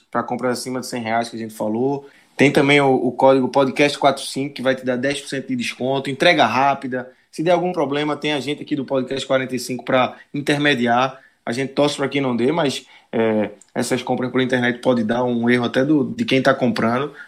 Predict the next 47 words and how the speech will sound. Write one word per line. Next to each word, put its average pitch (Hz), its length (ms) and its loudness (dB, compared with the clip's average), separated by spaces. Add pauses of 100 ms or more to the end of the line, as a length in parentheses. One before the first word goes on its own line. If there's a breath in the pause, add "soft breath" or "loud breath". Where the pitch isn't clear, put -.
mas 120 180 4
a 127 80 6
gente 131 220 0
tá 139 180 8
à 135 60 8
disposição 139 600 0
pra 147 140 0
intermediar 147 640 2
se - 180 -10
tiver 131 200 -4
algum 123 180 2
problema. 127 500 -2 (260 soft breath)
Então, 156 200 -2
assim, 180 340 -2 (140)
é 135 80 -4
como 175 180 0
o 175 40 0
Grilo 185 200 2
falou: 156 300 0
são 139 180 -4
várias 180 260 4
vantagens 147 680 -2 (240 soft breath)
pra 135 140 0
você 139 200 -6
comprar 139 300 -2
no 143 80 -4
N 139 120 -6
dez. 117 300 -4
Corre 165 260 4
lá, 143 360 4 (260 soft breath)
dá 139 120 2
uma 151 40 -2
conferida 143 480 -4
no 135 80 -8
site 131 300 -2
dos - 100 -14
caras, 135 420 -2
no, 131 280 -12 (340)
no 120 60 -20
catálogo 131 560 0
que 131 100 -6
ele, 131 220 -2
que - 160 -8
eles 127 160 -2
têm 131 120 -2
disponível 113 540 -2
lá. 90 120 -6